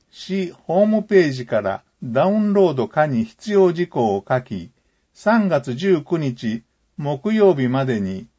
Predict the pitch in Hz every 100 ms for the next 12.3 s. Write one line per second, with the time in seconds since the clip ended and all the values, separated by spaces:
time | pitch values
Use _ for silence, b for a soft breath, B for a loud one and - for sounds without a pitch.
0 | _ - 160 190 190 175 160 - 151 147
1 | - 143 131 123 113 104 - _ _ _
2 | _ _ _ _ 139 156 214 208 196 180
3 | - 160 113 95 95 92 110 101 95 -
4 | - _ _ _ _ _ _ _ - 170
5 | 180 160 143 131 135 117 - _ _ _
6 | _ _ _ 151 190 196 175 165 - 151
7 | 143 143 127 - 117 110 _ _ - 127
8 | 165 151 135 127 - - 127 214 202 185
9 | 170 127 110 120 113 - _ _ 139 151
10 | 214 214 220 156 117 127 110 92 92 -
11 | 117 135 214 202 185 117 110 104 147 143
12 | 113 85